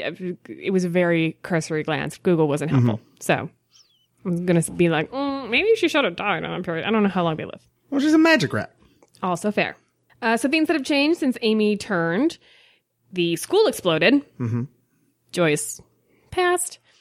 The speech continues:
Speaker 1: I'm glad they mentioned it,
Speaker 2: Yeah.
Speaker 1: actually, because, like, as I'm watching this, I'm like, they, I mean, like, sh-, Buffy's saying, like, "You should just stay here. Everyone does." And, like,
Speaker 2: Yeah.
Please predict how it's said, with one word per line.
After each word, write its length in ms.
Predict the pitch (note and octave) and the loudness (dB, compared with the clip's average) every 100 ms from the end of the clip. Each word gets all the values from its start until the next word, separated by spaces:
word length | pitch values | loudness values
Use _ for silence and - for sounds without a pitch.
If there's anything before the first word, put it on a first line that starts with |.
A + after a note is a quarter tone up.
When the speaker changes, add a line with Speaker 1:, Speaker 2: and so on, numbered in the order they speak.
| _ _ | _ _
Speaker 1:
I'm 120 | D4 F4+ | -2 0
glad 220 | A#4 B4+ | 2 2
they 120 | A4 | 2
mentioned 440 | E4+ B3+ D4 - F4 | 2 2 2 2 2
it, 160 | F#4+ F#4+ - | 2 0 -2
Speaker 2:
Yeah. 80 | D#4 | 0
Speaker 1:
actually, 480 | E4 - E4+ F4 | 0 0 0 2
because, 300 | F4 - C#4 | 0 0 0
like, 280 | C4 C4 G#3 - | 0 -2 -6 -4
as 180 | C4 | -2
I'm 140 | D4+ C4 | 0 2
watching 320 | B3 B3+ D4 | 2 0 0
this, 160 | C#4 - | 0 0
I'm 140 | C#4+ | 0
like, 180 | B3+ B3 - - - _ _ | 0 -2 -14 -20 -20 _ _
they, 80 | - | -12
I 120 | - | -6
mean, 200 | C4 C4 | -2 0
like, 160 | C4 A#3+ | 0 -4
sh-, 120 | - - | -8 -12
Buffy's 400 | A#3 A#3 A#3+ C#4+ B3+ | -4 0 4 2 2
saying, 340 | A#3+ A#3 A3+ | 0 2 2
like, 180 | G3+ G3 | 0 0
"You 120 | A3 | -2
should 160 | B3+ B3+ | 0 -2
just 160 | C4 | -2
stay 240 | - - E4 | -4 0 2
here. 240 | B3 E3 - | 4 0 0
Everyone 420 | A3 A#3+ A3+ G#3 | -2 0 0 0
does." 380 | B3 A#3+ F#3+ G3 | 2 2 2 0
And, 100 | G3 | -2
like, 220 | F3 - _ - - | -4 -8 _ -20 -20
Speaker 2:
Yeah. 80 | G2 | -20